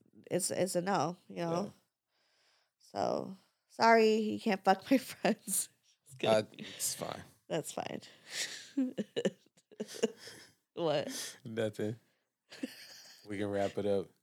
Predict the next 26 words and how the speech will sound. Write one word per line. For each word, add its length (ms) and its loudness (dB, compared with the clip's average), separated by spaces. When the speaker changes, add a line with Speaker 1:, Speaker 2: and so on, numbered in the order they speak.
Speaker 1:
Oh, 60 2
yeah. 360 6
Plug 200 4
yourself. 720 0
Speaker 2:
Um, 420 6
all 80 0
right, 120 4
guys. 480 8
It's 220 -4
me. 340 2
Speaker 1:
Hi, 160 6
guys. 720 4
Speaker 2:
B 160 4
Grace. 580 8
You 100 -10
can 80 -4
catch 360 6
me 320 6
on 500 2
Instagram 720 6
at 260 2
B 160 4
Grace 460 4
two 220 4
two 200 2
two, 380 4